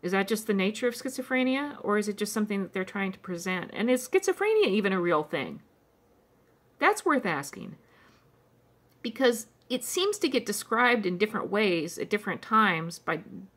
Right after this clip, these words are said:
you know, it just, I mean, would you know it if you saw it?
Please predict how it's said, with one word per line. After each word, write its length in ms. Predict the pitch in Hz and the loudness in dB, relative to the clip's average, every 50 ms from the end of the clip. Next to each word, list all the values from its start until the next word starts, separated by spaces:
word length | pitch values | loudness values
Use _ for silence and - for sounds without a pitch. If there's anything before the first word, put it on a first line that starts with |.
| _ | _
you 120 | - 185 180 | -10 -6 -4
know, 280 | 165 160 151 151 165 - _ _ _ _ _ _ _ _ _ _ _ _ _ _ _ _ _ _ _ _ _ _ _ _ _ _ _ - - _ _ _ - - _ _ _ _ _ _ _ _ _ _ - - - _ - | -2 -2 -2 -4 -6 -10 _ _ _ _ _ _ _ _ _ _ _ _ _ _ _ _ _ _ _ _ _ _ _ _ _ _ _ -20 -20 _ _ _ -20 -20 _ _ _ _ _ _ _ _ _ _ -18 -18 -12 _ -6
it 100 | 190 196 | -4 -2
just, 300 | - 214 214 - - - - - _ _ _ _ _ _ _ _ _ _ _ _ _ _ _ _ _ _ - | -2 -2 -4 -4 -8 -14 -20 -20 _ _ _ _ _ _ _ _ _ _ _ _ _ _ _ _ _ _ -10
I 260 | - - 214 - - | -8 -4 -2 -2 0
mean, 380 | 202 208 202 190 185 180 165 | 2 2 2 2 0 0 0
would 180 | 180 208 208 190 | 2 2 2 2
you 100 | 214 202 | 2 2
know 260 | 190 185 170 170 190 | 2 2 2 2 2
it 80 | 233 269 | 0 0
if 160 | 277 269 - | -2 -4 -6
you 60 | 240 | -8
saw 380 | 220 - - 170 147 160 202 294 | -8 -6 -4 -2 0 0 2 0
it? 80 | 392 | 0